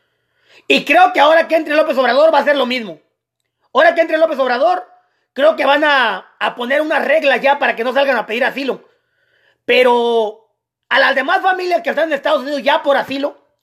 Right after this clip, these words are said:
que ya iniciaron su caso de asilo. ¿Sí?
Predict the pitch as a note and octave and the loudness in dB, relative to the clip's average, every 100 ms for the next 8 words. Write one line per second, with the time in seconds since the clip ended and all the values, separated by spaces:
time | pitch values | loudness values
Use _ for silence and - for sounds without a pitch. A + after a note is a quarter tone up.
0 | _ _ _ - A#3+ D4 F4 G#3+ D#4+ E4 | _ _ _ -4 0 2 0 0 2 2
1 | B3 G3+ B3+ C4+ B3 - C4+ D#4 - _ | 0 -2 -2 0 -2 -4 -6 -6 -8 _
2 | _ _ _ _ _ _ - B3+ - | _ _ _ _ _ _ -4 -4 -4